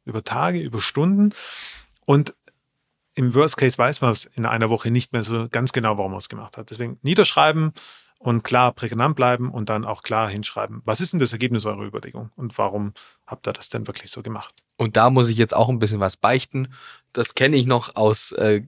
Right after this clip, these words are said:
Speaker 2: eigener Erfahrung, gerade von vor ein paar Tagen. <laughs> Da wählt man dann mal die Stichproben aus,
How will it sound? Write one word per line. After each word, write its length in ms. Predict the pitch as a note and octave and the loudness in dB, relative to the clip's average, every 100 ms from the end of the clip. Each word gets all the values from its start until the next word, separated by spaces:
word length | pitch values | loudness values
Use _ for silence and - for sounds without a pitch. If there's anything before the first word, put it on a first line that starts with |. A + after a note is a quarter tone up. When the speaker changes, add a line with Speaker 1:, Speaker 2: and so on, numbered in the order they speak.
| - - | -6 4
Speaker 2:
eigener 300 | D3 C#3 A#2 | 4 6 4
Erfahrung, 420 | A#2+ A#2+ A#2 G#2+ | 4 4 2 2
gerade 300 | A#2 B2+ B2 | 4 4 4
von 180 | B2+ A2+ | 0 2
vor 220 | A#2 A2 | 2 2
ein 120 | A2+ | 0
paar 160 | A2+ A2+ | -4 0
Tagen. 400 | A2 A2+ B2+ C3 | 2 2 2 0
<laughs> 400 | D#3+ - - - | -4 -8 -14 -4
Da 160 | - G#2 | 0 4
wählt 180 | C#3+ - | 4 4
man 100 | B2 | 2
dann 120 | A#2 | 2
mal 140 | A2 | 2
die 100 | G#2+ | 0
Stichproben 640 | - - - - A2 G#2+ | -2 -2 -4 -2 -2 0
aus, 480 | C#2 A#2 D3+ - - | 0 4 4 4 -8